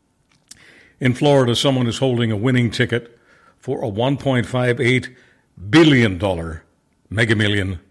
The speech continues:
jackpot. Sold at a Publix grocery store, Neptune Beach, the Florida lottery jackpot has been building and building and building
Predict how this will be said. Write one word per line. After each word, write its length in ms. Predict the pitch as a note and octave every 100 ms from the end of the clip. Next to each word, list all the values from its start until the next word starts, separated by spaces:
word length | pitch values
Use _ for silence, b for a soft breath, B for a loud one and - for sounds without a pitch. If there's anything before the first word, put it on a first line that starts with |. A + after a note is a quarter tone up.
| _
jackpot. 480 | F#2+ D#2 - D2+ - _ _ _ _ _ _ _
Sold 340 | - C3+ C3
at 60 | A2
a 60 |
Publix 460 | - D3 C3+ B2+ -
grocery 420 | A#2+ C#3+ - C3+
store, 400 | - C3+ C3 B2 b b b b b
Neptune 380 | - C3 C#3 A#2+
Beach, 420 | B2 C#3 - - - _ _ _ _ _
the 80 | -
Florida 340 | - C#3+ C3 B2
lottery 380 | C3 B2 C3+
jackpot 480 | G#2+ C3 A#2+ C#3 A#2+
has 160 | A2+ G2
been 200 | A2+ G2
building 540 | C#3 B2 B2+ B2+ - b b b -
and 160 | F#2+
building 380 | G2 D3 B2+ C3+
and 180 | A2+ G2+
building 380 | E3 C#3 F2